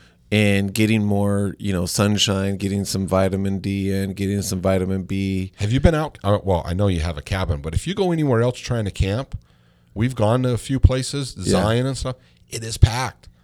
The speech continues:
Speaker 1: Yeah.
Speaker 2: That's all there is to do.
Speaker 1: Yeah.
Speaker 2: You can't go to an amusement park. You can't go to SeaWorld. You can't do anything else.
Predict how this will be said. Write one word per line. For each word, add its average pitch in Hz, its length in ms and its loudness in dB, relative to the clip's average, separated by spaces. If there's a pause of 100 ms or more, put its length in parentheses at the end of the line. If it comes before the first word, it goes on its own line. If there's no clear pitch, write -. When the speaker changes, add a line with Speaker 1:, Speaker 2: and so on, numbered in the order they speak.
(260)
Speaker 1:
Yeah. 120 260 0 (160)
Speaker 2:
That's - 140 -4
all 160 140 4
there 151 200 6
is 156 140 0
to 151 100 -8
do. - 240 -6 (220)
Speaker 1:
Yeah. 117 160 0
Speaker 2:
You 156 60 -2
can't 156 200 0
go 160 100 2
to 135 160 2
an 95 80 2
amusement 107 400 0
park. 90 320 -2
You 113 60 -6
can't 139 220 -6
go 143 100 0
to 113 60 4
SeaWorld. 98 720 0 (300)
You - 80 -6
can't 156 240 2
do 131 160 2
anything 98 320 -2
else. 104 400 -2